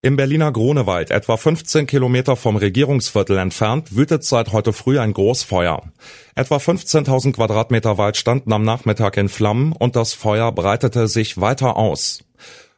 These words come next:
Betroffen ist auch ein abgezäuntes Areal, auf dem die Polizei sichergestellte Munition, Kampfmittel und Feuerwerkskörper lagert, insgesamt wohl fünfundzwanzig Tonnen. Dort kam es immer wieder zu Detonationen. Unklar ist, ob hier auch die Brandursache lag.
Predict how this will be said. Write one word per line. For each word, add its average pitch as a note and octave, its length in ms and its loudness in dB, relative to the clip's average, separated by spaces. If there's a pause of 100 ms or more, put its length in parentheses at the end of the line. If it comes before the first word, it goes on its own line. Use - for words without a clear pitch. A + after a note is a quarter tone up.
(140)
Betroffen D3 400 0
ist F3+ 180 0
auch C#3 160 0
ein C#3 140 2
abgezäuntes B2 720 0
Areal, G#2+ 440 0
auf - 220 0
dem A2+ 200 0
die A2+ 100 0
Polizei A2 640 0
sichergestellte A2 840 0
Munition, C3+ 680 0
Kampfmittel B2 580 0
und G2+ 160 0
Feuerwerkskörper G2+ 840 0
lagert, F#2 540 -2
insgesamt A#2+ 600 0
wohl G#2 160 2
fünfundzwanzig A2 720 -2
Tonnen. F#2+ 380 0 (600)
Dort B2+ 220 2
kam D3 220 0
es D#3 160 0
immer D3 240 2
wieder A2 220 0
zu - 180 0
Detonationen. A2+ 880 0 (100)
Unklar C#3 440 0
ist, - 300 0
ob G#2+ 120 0
hier - 260 0
auch G#2 140 0
die A2+ 160 0
Brandursache G#2 760 0
lag. E2 340 -2